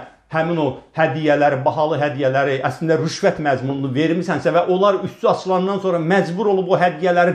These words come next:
qaytarıbsa və bütün deməli silah satışına qədər atqat almısansa və bunu bütün dünya yazıbsa, dünyanın aparıcı mətbuat orqanları yazıbsa, ən axırıncı savaşdan biraz əvvəl İsrail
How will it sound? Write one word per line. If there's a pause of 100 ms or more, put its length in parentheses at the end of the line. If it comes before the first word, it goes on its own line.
qaytarıbsa (920)
və (340)
bütün
deməli
silah
satışına
qədər (1500)
atqat
almısansa
və
bunu
bütün
dünya
yazıbsa,
dünyanın
aparıcı (220)
mətbuat
orqanları
yazıbsa, (360)
ən
axırıncı (200)
savaşdan
biraz
əvvəl (240)
İsrail